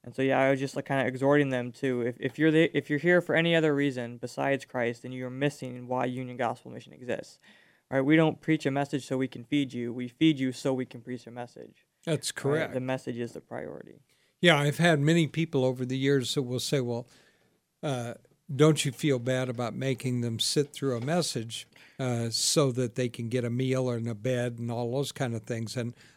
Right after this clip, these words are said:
Speaker 2: I always tell 'em, "I don't feel bad about it at all." <laughs>
Speaker 1: Mm-hmm.
Speaker 2: I
Speaker 1: Yeah.
Speaker 2: said, "Because, first of all, our donors want us to give the message
Speaker 1: Mm-hmm.
Speaker 2: of hope, which is the gospel message."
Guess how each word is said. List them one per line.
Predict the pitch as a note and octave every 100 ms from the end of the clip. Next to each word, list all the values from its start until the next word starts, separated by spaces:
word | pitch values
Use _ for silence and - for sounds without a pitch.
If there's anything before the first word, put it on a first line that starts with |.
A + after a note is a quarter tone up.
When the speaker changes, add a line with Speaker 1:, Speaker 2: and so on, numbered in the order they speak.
| -
Speaker 2:
I |
always | G#3 G#3 -
tell | F#3 F#3+
'em, | C3
"I |
don't | D#3 F3 A2+
feel | C3+
bad | B2 C3+ C3+
about | C3 C3+
it | C3+
at | C3+
all." | A#3 C#4+ -
<laughs> | -
Speaker 1:
Mm-hmm. | G#3 C3+ C#3 C#3+ - -
Speaker 2:
I | D3
Speaker 1:
Yeah. |
Speaker 2:
said, | B2+ D3 C3
"Because, | C3+ C3+ C#3+ A2
first | - F#3+ G#3+ D3+
of |
all, | B2 A#2+ A2 _ _ _ _ - -
our | F3
donors | G3+ E3+ E3 C3+ A2 -
want | B2 C3+ C#3+ -
us | C3+ A#2+ A2+ - - _ _ -
to | D#3+ B2+ A2+ B2+ - B2+
give | B2+ D3+ B2+
the | C3+
message | B2+ C3+ B2 C#3 A#2 A#2
Speaker 1:
Mm-hmm. | D3+ D3+
Speaker 2:
of | A2+
hope, | - D#3 B2+ A2+ -
which | A#2+ G#2+
is | C3 A2
the | C3
gospel | A2+ C3 C3 - - A2+
message." | A#2 A2+ - A2 A2+